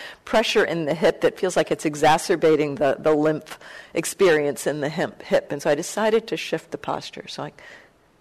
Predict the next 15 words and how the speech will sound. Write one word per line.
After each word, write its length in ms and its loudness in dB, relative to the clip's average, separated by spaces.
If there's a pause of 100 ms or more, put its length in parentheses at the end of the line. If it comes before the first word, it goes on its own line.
consciously 760 -8
shifted 420 -8
the 120 -10 (100)
posture. 480 -8 (560)
And 140 4
immediately 500 4
after 400 2
that, 380 -2 (1040)
the, 480 4
uh, 300 2 (920)
the, 300 4
the 480 4
kind 200 0
of 140 -2
the 300 4